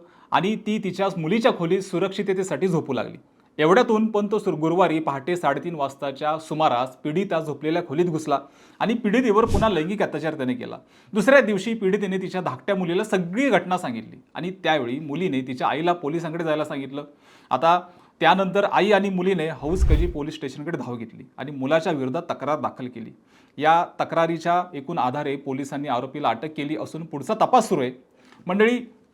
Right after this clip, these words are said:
आई आणि मुलाच्या या एका नात्याला या घटनेमुळे अक्षरशः काळीमा फासलेला आहे. बाकी या घटनेबद्दल तुमचं मत काय आहे आम्हाला कमेंट करून जरूर सांगा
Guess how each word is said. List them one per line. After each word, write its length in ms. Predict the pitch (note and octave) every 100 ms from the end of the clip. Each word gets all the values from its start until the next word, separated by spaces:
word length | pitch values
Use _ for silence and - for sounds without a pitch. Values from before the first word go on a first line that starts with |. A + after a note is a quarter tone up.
| -
आई 220 | F3 A3
आणि 140 | F#3+
मुलाच्या 420 | F#3+ E3 F3 F3
या 180 | C#3 C#3+
एका 160 | C#3+ D#3+
नात्याला 520 | B2+ B2 A#2+ E3 C3+
या 160 | C3 C#3+
घटनेमुळे 540 | B2+ B2+ E3 D3+ B2+
अक्षरशः 480 | A2+ - - G#3 B3+
काळीमा 340 | A#3+ F#3 F#3 E3+
फासलेला 400 | C3+ B2 A2 G#2
आहे. 180 | - _ _ -
बाकी 320 | B2+ B2+ F#3
या 120 | F#3+
घटनेबद्दल 800 | F#3+ C3 C3 G#3 G#3+ D3+ A#2+ B2 B2+ - _ _
तुमचं 260 | G3+ F#3 B3
मत 140 | G3 F3+ D#3+
काय 120 | C#3
आहे 180 | C3 D#3
आम्हाला 280 | C3 D3
कमेंट 300 | D#3 B2+ C#3
करून 280 | C#3 C#3+ C#3
जरूर 220 | B2+ C3+
सांगा 260 | B2+ C3+ B2+